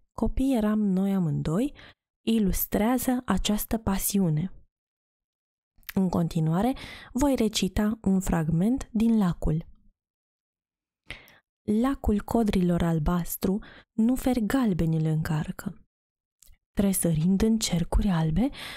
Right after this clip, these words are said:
el cutremură o barcă. Și acum voi recita un fragment din poezia Revedere. Codrule, codruțule, ce mai faci, drăguțule?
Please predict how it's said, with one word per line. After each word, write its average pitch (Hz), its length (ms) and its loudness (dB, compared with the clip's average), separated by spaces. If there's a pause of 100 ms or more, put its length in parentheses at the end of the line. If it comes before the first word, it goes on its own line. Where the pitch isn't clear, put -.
(160)
el 254 440 -2
cutremură 196 720 0
o 185 140 2
barcă. 160 640 -4 (2000)
Și - 140 -2
acum 180 420 0
voi 208 180 0
recita 185 440 -2
un 208 140 2
fragment 175 560 0
din 180 240 0
poezia 170 440 0
Revedere. 170 760 -2 (2000)
Codrule, 185 640 2 (180)
codruțule, 185 880 0 (520)
ce 330 200 0
mai 302 200 0
faci, 269 400 -2
drăguțule? 247 840 0